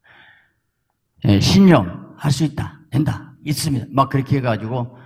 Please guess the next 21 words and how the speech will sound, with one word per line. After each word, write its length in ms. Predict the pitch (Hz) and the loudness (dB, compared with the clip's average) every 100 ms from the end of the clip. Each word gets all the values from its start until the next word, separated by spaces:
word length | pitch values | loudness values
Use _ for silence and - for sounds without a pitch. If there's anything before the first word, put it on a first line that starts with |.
| _ _ _ _ - | _ _ _ _ -14
자기 280 | - 156 | -6 -4
확신해서 520 | 147 127 127 143 120 113 | -2 -4 0 0 2 0
한 100 | 104 | 0
사람은, 640 | 101 95 90 107 98 - - | 0 0 0 -2 -4 -12 -10
신념이 420 | - 180 175 143 | -4 0 2 2
강한 300 | - 110 101 | 2 2 2
사람이 220 | 104 92 | 2 2
성공합니다. 600 | 135 123 104 87 85 85 | 2 2 2 2 0 0
근데 200 | 107 139 | 4 4
그건 680 | 131 117 127 151 143 - - - _ | 4 4 4 4 0 -8 -20 -20 _
백 180 | - 98 | -4 0
프로는 240 | - 113 90 | 2 2 0
아니에요. 360 | 85 87 78 | 0 -2 -4
신념이지. 1040 | - 165 170 175 135 90 85 78 82 - - - _ _ _ _ _ _ - | -2 0 4 4 4 2 0 0 -2 -4 -12 -20 _ _ _ _ _ _ -16
신앙, 1080 | - - 135 117 104 110 107 90 76 76 - _ _ _ _ _ _ _ _ - _ _ _ - | -4 4 6 6 6 4 4 0 -6 -12 -18 _ _ _ _ _ _ _ _ -20 _ _ _ -6
약속은 840 | 98 101 107 - 165 156 185 190 185 - - _ | 0 0 -2 -4 -4 -2 -2 -4 -8 -14 -20 _
백 320 | - 170 - - | 2 4 2 0
프로 320 | - 208 151 | 2 4 2
되어요. 440 | 110 90 73 - - | 0 -4 -8 -12 -10
백 200 | 104 - | -10 -4
프로. 540 | - 92 85 85 85 | -2 -2 -4 -8 -10